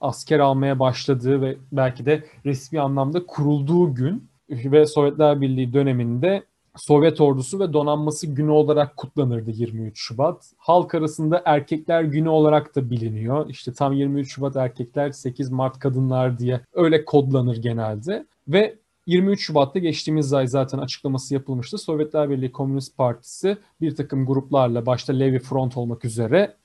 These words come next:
sokağa çıkacağını söylemişti. Ve bu sokağa çıkma sadece işte yirmi üç Şubat'ı anmak değil, aynı zamanda Navalny'nin ve destekçilerinin yaptığı eylemlere de bir sol cevap olması niteliğini taşıyordu.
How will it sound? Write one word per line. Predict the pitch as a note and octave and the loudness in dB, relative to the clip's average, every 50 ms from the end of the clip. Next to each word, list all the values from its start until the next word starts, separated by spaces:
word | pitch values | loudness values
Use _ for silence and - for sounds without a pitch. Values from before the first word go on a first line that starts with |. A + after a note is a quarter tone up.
| _ _ | _ _
sokağa | _ - - D#3 D#3 F#3 F3+ F3+ | _ -6 -6 -2 0 0 0 0
çıkacağını | F3+ - - D#3 C3+ A#2+ A#2+ A2+ A2+ | -2 -2 0 0 0 0 0 -2 -4
söylemişti. | G2+ - - A#2 A2+ A2+ A2 A2+ A2 - - - - F#3 | -6 -6 -6 -6 -4 -6 -6 -8 -10 -12 -10 -6 -4 -4
Ve | G3 G3+ - - D#3 D3 D3+ D3+ D3+ | -4 -4 -4 -4 -2 -2 -2 -4 -4
bu | E3 | -6
sokağa | D#3 - D#3+ D3+ D3+ D3+ D3+ - | -4 -2 -2 0 2 2 2 2
çıkma | - - - D#3+ E3 | -2 -6 -8 -6 -6
sadece | D#3 - - D3+ D3 D3 C#3+ D3+ D3 C3 C#3 D3+ D3 A#2 - - _ _ _ _ _ | -4 0 2 4 4 4 4 2 0 0 2 0 0 0 -2 -10 _ _ _ _ _
işte | - - - C3+ | -14 -8 -4 -2
yirmi | B2+ C3 C3+ C#3+ C#3+ | 0 0 2 0 0
üç | C#3 C#3 | -2 -2
Şubat'ı | - - C#3+ C3+ C#3+ C#3 - - D3+ - - | -4 -4 -2 -2 -2 -4 -4 -4 -4 -2 0
anmak | C#3+ C#3 C3+ C#3 C#3+ C#3+ C#3+ C3+ - - _ | 2 2 2 2 2 0 0 -2 -6 -8 _
değil, | G3+ G3 F3 F#3+ A3+ A#3 | -4 -2 -2 -2 -4 -2
aynı | - E3 D#3+ D3+ C#3+ C#3 | 0 0 0 2 0 0
zamanda | C3 B2 C3+ B2 B2+ B2+ B2+ B2+ C3 E3 G3 G#3 G3+ - - - _ - | 0 0 2 2 2 2 2 2 4 4 4 4 4 0 -8 -12 _ 0
Navalny'nin | C3+ C#3+ D3 D#3 D#3+ D#3+ D#3 D3 C#3+ C#3+ C#3 D3+ D3+ D3+ D3+ D#3 _ _ _ - | 2 6 6 8 8 8 6 6 4 2 2 2 2 0 -2 -6 _ _ _ -2
ve | C3 C3+ C3+ C3+ B2+ | 0 2 2 2 2
destekçilerinin | C#3 C3+ C3+ - - C#3 C3 - - C3+ C#3+ C#3+ C#3+ D#3 D3+ | 0 0 0 -2 -4 -4 -4 -4 -2 0 2 2 4 4 2
yaptığı | D3+ C#3+ C#3 C3+ C3+ - - - C#3 C#3 C#3 C#3 _ | 4 4 4 2 2 -2 -2 -2 -2 -2 -2 -2 _
eylemlere | - D3+ C#3+ C#3 C#3 C#3 C3+ C3+ C#3 C3+ C#3 C#3 C#3+ D3+ E3 D3+ B2 | 2 4 4 4 4 2 2 0 0 0 0 0 0 2 0 0 0
de | D3+ G3 G3 D#3 | -2 -4 -4 -4
bir | D#3+ E3 D#3 D#3 - - _ _ _ _ | -4 -4 -4 -6 -8 -14 _ _ _ _
sol | - - - - F3+ F3+ F3+ F3 | -20 -8 0 4 4 6 4 4
cevap | C#3+ B2+ D#3 D3 C#3 C3+ C3 B2+ - - - - | 2 0 0 0 2 0 0 -2 -2 -8 -6 -2
olması | D#3 C#3 C3+ B2 B2 A#2+ A#2 - - B2 A#2+ | 0 0 0 0 0 -4 -6 -6 -6 -4 -2
niteliğini | B2 B2 B2+ - A#2+ A2+ A#2 A2 G#2+ G#2+ | -2 -2 -4 -4 -4 -4 -4 -6 -8 -8
taşıyordu. | - - G2+ - - - A#2+ A2+ A2 G#2+ A2 C3+ G3 A3+ B3 B3 | -10 -10 -10 -10 -10 -8 -8 -8 -8 -8 -6 -4 -2 -2 -2 -4